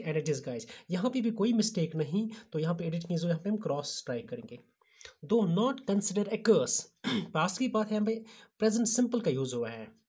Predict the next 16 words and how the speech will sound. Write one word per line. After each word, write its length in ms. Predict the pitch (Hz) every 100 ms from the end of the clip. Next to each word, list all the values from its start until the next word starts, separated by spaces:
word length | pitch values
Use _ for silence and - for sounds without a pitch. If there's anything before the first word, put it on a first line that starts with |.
| _ _ _ _ _ _ _ _ _ _
यहाँ 100 | 135
पे 200 | 131 269
वी 240 | 214 156
वन 220 | 170 180 185
फर्स्ट 280 | - 196
फॉर्म 180 | - 196
वर्ब 240 | 196 214 214
का 80 |
है, 60 | 214
लेकिन 200 | 185 180
यहाँ 160 | 170 170
पे 60 |
हम 200 | 170 170 - - -
जो 80 | -
कंसीडर 460 | 131 160 170 208 208
है 260 | 175 247